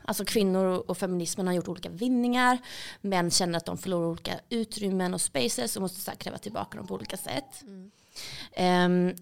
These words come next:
Speaker 1: och jag då som har börjat dejta igen märker en jättestor skillnad på hur det var liksom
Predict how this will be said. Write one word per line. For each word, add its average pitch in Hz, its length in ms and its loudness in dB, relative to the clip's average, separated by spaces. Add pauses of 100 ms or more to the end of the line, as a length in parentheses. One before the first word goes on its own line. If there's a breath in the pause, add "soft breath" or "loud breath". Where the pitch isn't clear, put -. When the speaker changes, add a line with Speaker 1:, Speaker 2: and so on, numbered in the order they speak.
Speaker 1:
och 190 120 0
jag 247 640 6
då 170 180 0
som 165 140 -2
har 160 60 0
börjat 156 320 -2
dejta 170 260 0
igen 185 220 0
märker 208 260 -2
en 196 80 4
jättestor 208 280 0
skillnad 190 260 -2
på 175 60 -4
hur 165 180 0
det 165 60 -4
var 160 160 0
liksom 170 360 -6